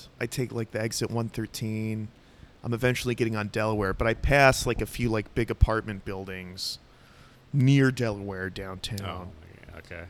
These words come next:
Speaker 1: And I see this, you know,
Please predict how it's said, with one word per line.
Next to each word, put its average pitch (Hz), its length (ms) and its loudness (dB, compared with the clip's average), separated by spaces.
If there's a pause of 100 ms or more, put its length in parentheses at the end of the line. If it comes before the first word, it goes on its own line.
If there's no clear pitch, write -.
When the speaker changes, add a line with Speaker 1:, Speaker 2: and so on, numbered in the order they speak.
Speaker 1:
And 101 460 -2
I 107 120 -2
see 120 380 0
this, 110 600 0 (760)
you 104 120 -10
know, 92 320 -10